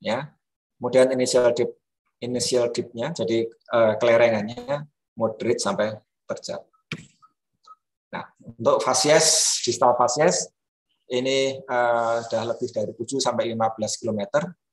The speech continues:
Ini merupakan, eh, base dari volcano dan apa, biasanya adalah basal dari, eh, bagian bawah dari,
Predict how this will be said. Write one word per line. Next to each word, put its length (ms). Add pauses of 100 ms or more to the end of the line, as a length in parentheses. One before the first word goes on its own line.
(640)
Ini 200
merupakan, 440 (280)
eh, 720 (180)
base 400
dari 240
volcano 640 (200)
dan 400 (540)
apa, 320
biasanya 540
adalah 260
basal 380
dari, 180 (560)
eh, 480 (580)
bagian 360
bawah 340
dari, 320